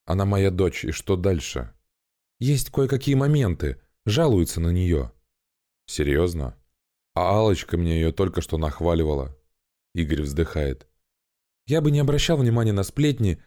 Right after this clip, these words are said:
но однажды сам сделал замечание. Она в телефоне сидела, когда клиент ждал, ну и выслушал в ответ. Да и с обеда задерживается. Просто поговори с ней.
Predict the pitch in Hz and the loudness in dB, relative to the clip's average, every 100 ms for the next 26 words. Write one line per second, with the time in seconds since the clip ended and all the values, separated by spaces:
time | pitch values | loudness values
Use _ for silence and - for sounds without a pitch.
0 | _ _ 117 123 123 143 127 127 - 131 | _ _ -2 0 0 0 0 0 0 0
1 | 92 107 95 92 104 107 117 92 80 65 | 2 2 2 2 0 0 0 0 -2 -6
2 | - _ _ - 120 127 - 143 143 156 | -12 _ _ -2 0 0 0 0 2 0
3 | 107 110 113 135 110 101 95 117 117 95 | 0 0 0 2 2 0 0 2 2 0
4 | 78 85 82 67 _ _ _ 127 139 113 | -2 0 0 -2 _ _ _ 0 2 2
5 | - 104 - 90 90 - 87 76 - _ | 0 -2 0 0 0 0 0 0 -6 _
6 | _ _ _ 107 147 139 143 113 117 107 | _ _ _ -2 0 2 2 2 2 2
7 | 107 98 101 85 87 82 - 76 69 _ | 2 2 2 4 4 2 -2 -8 -8 _
8 | _ _ 139 143 147 143 139 151 156 113 | _ _ -2 -2 -2 -2 2 2 4 2
9 | - 87 67 | 0 -2 -4